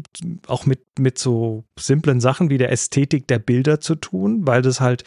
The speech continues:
nicht so perfekt ist, wie es aus dem Smartphone kommt, weil Smartphones halt, haben wir schon gesagt hier, du kannst halt sch-,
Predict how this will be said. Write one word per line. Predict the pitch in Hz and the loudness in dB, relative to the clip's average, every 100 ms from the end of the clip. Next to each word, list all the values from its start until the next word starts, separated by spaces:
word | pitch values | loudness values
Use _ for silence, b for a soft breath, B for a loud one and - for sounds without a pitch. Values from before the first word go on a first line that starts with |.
| B B B | B B B
nicht | 127 120 | -4 -2
so | 131 120 | -2 -2
perfekt | - 117 - 139 - - _ _ | -2 -4 -2 -8 -8 -20 _ _
ist, | 135 - 135 | -6 -2 0
wie | |
es | 120 | 0
aus | 120 110 | 0 0
dem | |
Smartphone | 113 110 104 - 139 | 0 0 0 0 0
kommt, | - 160 202 | 2 0 0
weil | 127 | 0
Smartphones | 123 123 120 - 139 | 0 2 2 2 2
halt, | 131 127 - _ - | 2 0 -4 _ -8
haben | 131 | -2
wir | 131 | 0
schon | 135 120 | 2 2
gesagt | 117 113 135 - | 4 4 2 2
hier, | 165 156 | 2 2
du | - - - - _ _ - | -2 -14 -16 -16 _ _ -2
kannst | 123 - | 0 0
halt | 117 | -2
sch-, | - | -4